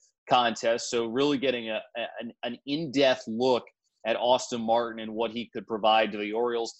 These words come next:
if he's the one selected. And then also some interesting,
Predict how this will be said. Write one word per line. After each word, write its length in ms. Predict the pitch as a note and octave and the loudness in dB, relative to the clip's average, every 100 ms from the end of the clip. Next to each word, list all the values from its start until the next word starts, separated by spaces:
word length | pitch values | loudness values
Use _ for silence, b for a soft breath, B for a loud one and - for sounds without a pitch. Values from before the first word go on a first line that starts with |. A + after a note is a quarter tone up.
| b b _ | b b _
if 120 | A#2+ | -2
he's 200 | A#2+ C3+ | 2 2
the 100 | C3 | 2
one 280 | A#2+ B2+ B2+ | 2 2 0
selected. 540 | A2+ A2+ A#2+ D3 - D#3 | -4 2 2 2 0 -2
And 140 | C3+ | -2
then 120 | C#3 | -2
also 340 | C#3 D3 D#3 C#3 | -2 -2 -4 -6
some 220 | C#3+ C#3 | -8 -8
interesting, 640 | D3 D3 C3 C#3 C3+ | -8 -8 -8 -8 -8